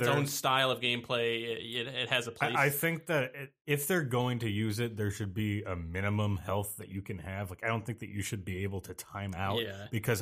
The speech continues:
Speaker 2: I once finished the level, got to a, a treasure room,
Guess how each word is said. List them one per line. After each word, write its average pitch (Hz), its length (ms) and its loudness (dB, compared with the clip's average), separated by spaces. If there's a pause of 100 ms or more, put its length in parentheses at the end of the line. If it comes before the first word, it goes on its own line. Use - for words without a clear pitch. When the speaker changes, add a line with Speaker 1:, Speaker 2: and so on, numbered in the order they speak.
Speaker 2:
I 123 160 4
once 131 420 0 (180)
finished 151 380 -2
the 135 100 -2
level, 87 500 0 (560)
got 135 260 2
to 127 260 2
a, 92 120 2 (440)
a 98 260 2
treasure 139 400 4
room, 85 400 -2